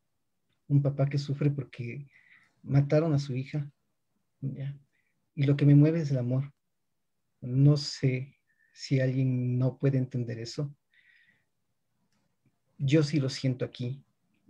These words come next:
¿ya? Yo sé lo que es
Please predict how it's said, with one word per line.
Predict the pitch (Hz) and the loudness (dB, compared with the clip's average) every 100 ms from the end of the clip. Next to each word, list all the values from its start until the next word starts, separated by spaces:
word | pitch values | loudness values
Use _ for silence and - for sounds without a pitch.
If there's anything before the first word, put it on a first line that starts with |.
| - | -20
¿ya? | 143 147 - _ _ | -18 -18 -20 _ _
Yo | 220 131 139 143 | -8 0 2 2
sé | 143 - 143 | 0 4 4
lo | 151 143 | 6 2
que | 143 127 127 131 | -2 -4 -2 -2
es | 127 - - | -4 -10 -18